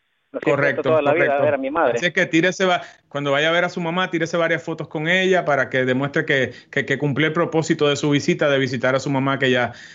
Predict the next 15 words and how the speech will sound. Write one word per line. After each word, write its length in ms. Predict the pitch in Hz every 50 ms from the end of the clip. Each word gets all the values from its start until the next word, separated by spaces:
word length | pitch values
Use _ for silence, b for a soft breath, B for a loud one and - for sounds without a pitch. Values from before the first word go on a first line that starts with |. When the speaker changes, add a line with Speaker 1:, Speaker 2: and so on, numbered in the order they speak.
| B B B
Speaker 2:
que 100 | - 127
ya 60 | 123
está 160 | 123 123 147
entradita 380 | 139 135 135 131 131 135 - 139
en 80 | 139 135
edad, 300 | 131 139 156 170 180 175
y 100 | 147 131
esperemos 480 | 113 117 - 131 123 131 139 147 143
que 140 | - - 143
disfrute 320 | 135 131 131 135 139 135
mucho 240 | 139 139 139 131 143
esa 120 | 127 139 127
visita, 360 | 131 131 - 123 120 104 110
amigo. 340 | 110 120 120 110 104 - - _ _ _ _ _ _ _ _ _ _ _ _
Speaker 1:
Sí, 100 | - -